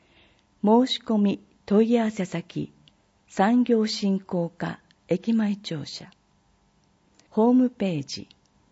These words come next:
一零零八九九五。電話、零四三八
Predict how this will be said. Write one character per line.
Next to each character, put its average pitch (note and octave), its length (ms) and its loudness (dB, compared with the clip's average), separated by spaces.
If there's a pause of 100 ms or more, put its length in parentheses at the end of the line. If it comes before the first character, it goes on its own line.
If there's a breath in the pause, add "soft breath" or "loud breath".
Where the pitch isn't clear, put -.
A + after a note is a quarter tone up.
(460)
一 A#3 360 -2
零 F#3 280 0
零 C#3 340 -4 (320)
八 F#3 380 -4
九 G#3 280 -2
九 E3 380 -4
五。 C#3+ 320 -4 (1160)
電 G3 320 2
話、 F3+ 200 -4 (720)
零 A#3+ 260 4
四 A#3+ 240 2
三 F3 300 -4
八 - 480 -8